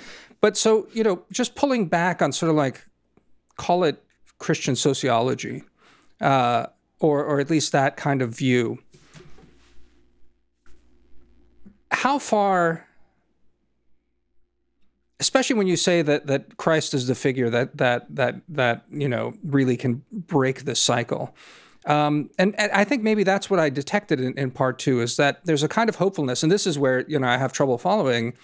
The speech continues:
uh, is not following, understanding, just sort of following the, following along with you, is, is, uh, what really we're talking about is at that point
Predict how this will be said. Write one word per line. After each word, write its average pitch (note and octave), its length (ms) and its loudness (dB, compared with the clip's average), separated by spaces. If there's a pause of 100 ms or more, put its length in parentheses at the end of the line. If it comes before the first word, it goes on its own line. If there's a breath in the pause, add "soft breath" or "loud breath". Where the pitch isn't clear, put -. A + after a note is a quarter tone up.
(460 soft breath)
uh, A#2+ 420 2
is D#3 580 2
not E3 220 0
following, C3 340 0
understanding, B2 480 0
just A#2+ 160 -2
sort C3+ 120 2
of A#2 60 -4
following C3 400 0
the, A#2 280 0 (240)
following C3+ 320 2
along C#3+ 320 2
with D3 180 0
you, B2+ 240 -6 (680 soft breath)
is, F#3+ 420 2
is, F#3+ 400 2
uh, E3+ 480 2 (880)
what G3+ 200 0
really A3+ 380 2
we're C#3+ 200 2
talking C#3 380 -2
about A2+ 440 -4 (260)
is D3 600 2
at D3 100 -2
that E3 280 2
point C3 380 -2